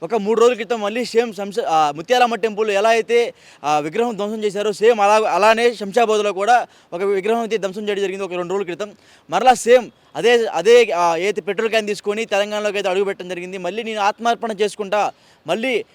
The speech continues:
మా సనాతన ధర్మం దెబ్బతింటుంది, లోక కళ్యాణం కోసం నేను ఆత్మార్పణ చేసుకుంటా అంటూ ఆమె కారులో పెట్రోల్, పెట్రోల్ క్యాన్ తీసుకుని మళ్ళీ శంషాబాద్లో అయితే అడుగుపెట్టడం జరిగింది. తెలంగాణ అడుగుపెట్టిన తర్వాత ప్రభుత్వాలను కూడా ఆమె, ఆ, ప్రశ్నిస్తుంది. అదేవిధంగా ఇక్కడైతే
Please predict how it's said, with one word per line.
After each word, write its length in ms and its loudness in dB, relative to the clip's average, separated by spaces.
మా 120 0
సనాతన 320 -2
ధర్మం 280 -4
దెబ్బతింటుంది, 580 -2
లోక 160 -4
కళ్యాణం 300 -4
కోసం 240 -6
నేను 140 -10
ఆత్మార్పణ 500 -2
చేసుకుంటా 440 -6
అంటూ 360 -4
ఆమె 180 -4
కారులో 340 2
పెట్రోల్, 360 -4
పెట్రోల్ 180 -4
క్యాన్ 160 -2
తీసుకుని 260 -8
మళ్ళీ 280 -8
శంషాబాద్లో 500 -4
అయితే 140 -4
అడుగుపెట్టడం 360 -4
జరిగింది. 360 -12
తెలంగాణ 340 -4
అడుగుపెట్టిన 400 -2
తర్వాత 560 0
ప్రభుత్వాలను 480 0
కూడా 160 0
ఆమె, 140 -2
ఆ, 220 -2
ప్రశ్నిస్తుంది. 560 -8
అదేవిధంగా 260 -4
ఇక్కడైతే 300 -4